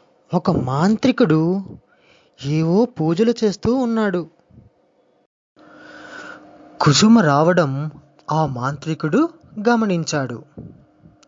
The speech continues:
కుసుమని ఎలా అయినా బంధించాలి అని ఒక రాక్షసుణ్ణి పిలిచి,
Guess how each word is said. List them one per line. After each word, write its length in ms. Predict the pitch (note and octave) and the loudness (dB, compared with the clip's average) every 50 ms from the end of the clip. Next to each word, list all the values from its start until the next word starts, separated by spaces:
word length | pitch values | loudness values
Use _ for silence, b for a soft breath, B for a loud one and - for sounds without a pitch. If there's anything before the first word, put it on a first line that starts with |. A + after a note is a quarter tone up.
| _ _ _ _ _ _ _ b b b b b b b b b b b _ _ _ - | _ _ _ _ _ _ _ b b b b b b b b b b b _ _ _ -14
కుసుమని 800 | D3 C#3 - - F#3 G#3 G#3 G3+ F3+ D#3+ D#3+ F3 F#3 G3 F3+ - - - - A#2 B2+ | -12 -12 -8 -6 -4 -4 -2 -4 -4 -4 -4 -6 -6 -6 -8 -10 -12 -12 -10 -8 -6
ఎలా 360 | C3+ C3+ D3 E3 F#3+ G3+ G3 | -4 -2 0 2 2 4 4
అయినా 340 | F#3+ F3+ F3 E3+ E3 D#3+ C#3+ | 2 2 2 2 2 2 0
బంధించాలి 840 | A2+ C3+ C3 C#3+ D3 E3 F3+ F3+ F3 - E3+ D#3+ D3+ D3 D3 D3 D3 | -2 -4 -6 -4 0 0 0 0 0 0 0 0 0 0 0 0 -2
అని 420 | C#3 C#3+ F#3+ C#4 D4 G3+ C3 - - _ _ b b b b b b b b b b b b b b _ _ _ _ _ _ _ - | 0 0 0 2 0 0 -4 -8 -16 _ _ b b b b b b b b b b b b b b _ _ _ _ _ _ _ -2
ఒక 160 | F3 F3 F3 F3+ | -2 0 0 0
రాక్షసుణ్ణి 1040 | C3+ B2+ B2+ C3+ D3 - - A3 F#3 - - G#3 F#3+ F3 D#3+ D3 D3 D#3+ F3 F3 E3 - - _ _ _ _ _ - | 0 0 0 0 0 0 -2 -4 -2 -2 -4 -4 -4 -4 -4 -6 -6 -6 -8 -10 -12 -14 -20 _ _ _ _ _ -10
పిలిచి, 500 | C3+ C#3+ D3+ D3+ - A#3+ D4+ D#4 G3+ | -8 -8 -6 -2 0 0 0 -2 -4